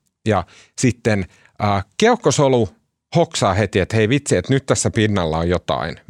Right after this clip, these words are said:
vierasta. Ja se käynnistää kaksi tämmöstä, ää, ensivastetta. Toinen on semmonen, että se päästää semmoista in-, muistaakseni Inferoni-nimistä molekyyliä. Ja se menee näihin, tota, naapurisoluihin,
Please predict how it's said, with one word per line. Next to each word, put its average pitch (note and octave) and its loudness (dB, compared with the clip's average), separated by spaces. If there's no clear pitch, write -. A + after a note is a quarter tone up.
vierasta. - -6
Ja G#2+ 0
se - -6
käynnistää B2+ 0
kaksi - -2
tämmöstä, F2 -4
ää, E2+ -2
ensivastetta. - -8
Toinen E3 2
on G#2 2
semmonen, G#2+ 2
että - -4
se A2+ -4
päästää A#2 0
semmoista F2+ -4
in-, B2 2
muistaakseni G2 -2
Inferoni-nimistä F#2 -2
molekyyliä. G2+ -2
Ja A2+ 0
se F3 0
menee D3+ 2
näihin, A#2 2
tota, G2+ 0
naapurisoluihin, G#2+ 0